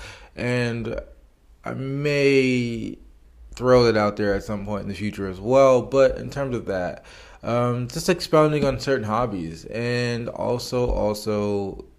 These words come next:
nigga, I'm about to graduate. I'm, like, really getting close to graduating. I got, like, a year left, a year and a half at max. So I'm just trying to graduate, man. Just trying to get this degree because, um, I need money.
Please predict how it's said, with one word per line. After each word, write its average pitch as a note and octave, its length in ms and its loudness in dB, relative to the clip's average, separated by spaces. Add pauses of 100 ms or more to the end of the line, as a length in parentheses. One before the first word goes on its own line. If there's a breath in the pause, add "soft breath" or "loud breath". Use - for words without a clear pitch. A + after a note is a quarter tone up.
(140)
nigga, A#2+ 220 -4
I'm C3 120 -4
about D#3 180 0
to F#2 60 -12
graduate. - 600 -8 (200)
I'm, D3+ 260 -2
like, D3 260 4
really C#3+ 320 2
getting C3 260 -2
close B2 380 4
to A#2 80 -6
graduating. G2 640 0
I G#2 100 -4
got, A#2+ 160 2
like, A#2+ 160 0
a A#2 120 2
year C#3 680 0
left, G2 640 -4
a A2 120 -4
year C#3+ 220 0
and B2+ 100 -4
a A#2 40 -4
half G#2+ 280 -2
at F2 160 -8
max. D#2+ 420 -12 (420 loud breath)
So A#2+ 880 2 (160)
I'm F#3 340 -2
just - 140 -12
trying E3+ 180 0
to D3+ 60 -4
graduate, D3 440 4
man. A2+ 240 -4
Just - 120 -14
trying D3+ 160 -2
to C#3+ 40 -6
get C3+ 100 -6
this C3 180 -8
degree A2 340 -2
because, F#2+ 1080 -10 (300)
um, A2 420 -6
I - 80 -4
need A3 200 -4
money. F3 360 -2